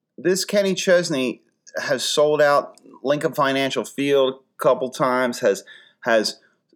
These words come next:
down the shore, has had these massive, massive concerts that have coincided with my staying down the shore, and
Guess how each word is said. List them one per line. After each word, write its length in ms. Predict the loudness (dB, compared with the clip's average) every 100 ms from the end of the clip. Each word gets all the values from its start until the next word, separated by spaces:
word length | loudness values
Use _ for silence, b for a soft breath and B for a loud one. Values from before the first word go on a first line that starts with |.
| -10
down 220 | -2 0 0
the 80 |
shore, 520 | -2 -4 -2 2 4 4
has 180 | 0
had 180 | 0 0
these 160 | -2 -4
massive, 800 | -4 -4 -2 -4 -2 -4 -6 -6
massive 600 | -4 -2 -2 -2 -6 -8
concerts 680 | -4 -2 -2 -4 -6 -6 -4
that 160 | -2
have 140 | -2 -4
coincided 760 | -4 -2 -2 0 2 2 -2
with 180 | -4 -4
my 560 | -2 0 0 0 -2 -6 b b b b b
staying 440 | -4 0 0 0
down 180 | 0 0
the 60 |
shore, 400 | -4 -4 0 0 0
and 240 | -2 -2